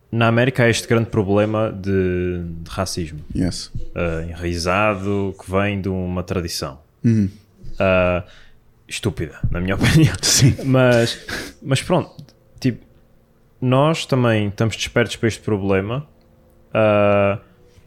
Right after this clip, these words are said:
Speaker 1: e, e muito também por causa dos eventos que acontecem na América.
Speaker 2: Uhum.
Speaker 1: Ah, mas, se calhar, em África, onde a população é quase toda negra,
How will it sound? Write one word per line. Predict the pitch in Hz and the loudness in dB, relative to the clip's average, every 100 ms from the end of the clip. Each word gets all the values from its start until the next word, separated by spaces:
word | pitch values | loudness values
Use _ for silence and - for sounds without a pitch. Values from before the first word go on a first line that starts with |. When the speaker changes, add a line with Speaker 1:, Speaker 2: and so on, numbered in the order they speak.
| - | -4
Speaker 1:
e, | 110 104 101 101 98 - 107 | 0 2 2 2 0 -2 -4
e | - _ - 127 | -6 _ -18 -2
muito | 123 143 151 | 2 4 4
também | 143 139 | 2 2
por | 139 | 0
causa | - 143 139 | 2 4 4
dos | 135 135 131 | 2 2 0
eventos | 120 131 131 | 0 -2 -4
que | - | -6
acontecem | 131 127 127 135 | -4 -2 -4 -2
na | 127 | -2
América. | 123 98 87 - 95 - _ | -2 -2 -4 -10 -16 -16 _
Speaker 2:
Uhum. | 110 107 101 - - | -2 0 -2 -4 -4
Speaker 1:
Ah, | 107 101 95 90 - - - | 2 2 2 0 -6 -14 -4
mas, | 117 143 165 175 - - - - - - - - | 2 2 4 2 0 -8 -12 -14 -20 -20 -20 -16
se | - - | -10 -2
calhar, | 139 101 92 90 117 - _ _ - | 0 2 2 0 -6 -12 _ _ -2
em | 117 113 | 0 2
África, | 120 110 - 101 - 95 101 113 _ _ _ _ - | 2 0 -4 -6 -4 -4 -4 -10 _ _ _ _ -8
onde | 104 95 90 95 92 90 - - - _ - - | -4 -2 0 0 2 -2 -4 -14 -20 _ -20 -14
a | |
população | 104 98 95 101 | -8 -4 -2 -2
é | |
quase | - 98 | 0 -2
toda | - 98 | 2 0
negra, | 92 87 82 85 | 0 -2 -4 -10